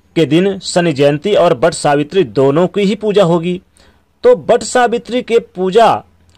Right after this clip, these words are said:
वैसे तो हर साल ज्येष्ठ महीने की पूर्णिमा के दिन मनाई जाती है और इस दिन सुहागिन महिलाएं अपने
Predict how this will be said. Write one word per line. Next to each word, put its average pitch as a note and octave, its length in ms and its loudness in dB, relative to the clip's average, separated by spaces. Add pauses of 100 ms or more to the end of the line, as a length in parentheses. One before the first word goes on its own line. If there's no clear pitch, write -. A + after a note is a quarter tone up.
वैसे C3+ 240 -2
तो F#3 120 -2
हर E3 140 2
साल G3+ 240 0
ज्येष्ठ F3+ 300 -4
महीने F#3 260 0
की G#3 120 0
पूर्णिमा D#3 360 0
के G3+ 220 0
दिन F#3+ 200 -2
मनाई F3+ 240 0
जाती F3+ 280 0
है F3+ 240 0 (280)
और D3 140 0
इस G3+ 120 -2
दिन G#3 260 0 (260)
सुहागिन F3+ 520 -2
महिलाएं D3+ 440 2 (120)
अपने G3+ 280 -2